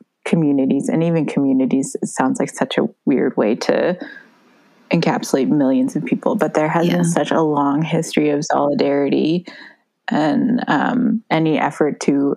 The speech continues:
Speaker 1: erase that solidarity or pit communities of color against each other is just, like, an effort to go to the status quo. Um, and when,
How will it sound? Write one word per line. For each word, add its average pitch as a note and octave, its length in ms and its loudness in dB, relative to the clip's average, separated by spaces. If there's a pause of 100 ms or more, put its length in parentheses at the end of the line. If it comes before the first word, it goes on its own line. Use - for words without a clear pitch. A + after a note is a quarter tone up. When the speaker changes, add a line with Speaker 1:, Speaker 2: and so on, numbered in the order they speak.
Speaker 1:
erase C#3 400 0
that E3+ 200 0
solidarity F3+ 800 2
or D#3 160 0
pit - 300 -2
communities D3+ 560 0
of D3+ 140 -2
color C#3 300 0
against B2+ 400 -2
each F3 160 0
other F#3+ 260 2
is C#3+ 140 -2
just, - 240 -2
like, A#2+ 320 -2 (600)
an C#3 120 0
effort C#3 380 -2
to C#3 280 0
go C#3 180 2
to - 100 0
the C3+ 120 -2
status C#3 540 -2
quo. D3+ 600 -2 (760)
Um, D3 640 0 (440)
and D#3 340 2 (320)
when, F3 440 2